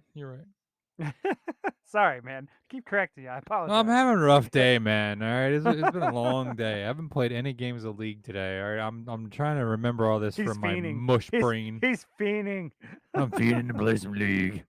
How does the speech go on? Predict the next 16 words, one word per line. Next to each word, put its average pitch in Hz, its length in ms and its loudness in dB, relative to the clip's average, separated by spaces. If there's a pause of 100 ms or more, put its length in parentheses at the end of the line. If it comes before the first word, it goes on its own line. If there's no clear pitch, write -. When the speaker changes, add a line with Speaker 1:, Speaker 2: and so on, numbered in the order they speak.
(100)
Speaker 2:
<laughs> 170 800 -18
I 160 100 -4
got 170 160 0
a 156 60 -4
headache. 160 540 -6
Speaker 1:
Yeah. 110 280 -10 (880)
Um, 135 480 -6 (100)
what 165 120 -8
about 180 200 -4
you, 156 140 -6
Neil? 117 260 -4
Where'd 143 220 -4
you 143 120 -6
start, 131 420 -2
end 123 240 -4
up? 117 240 -2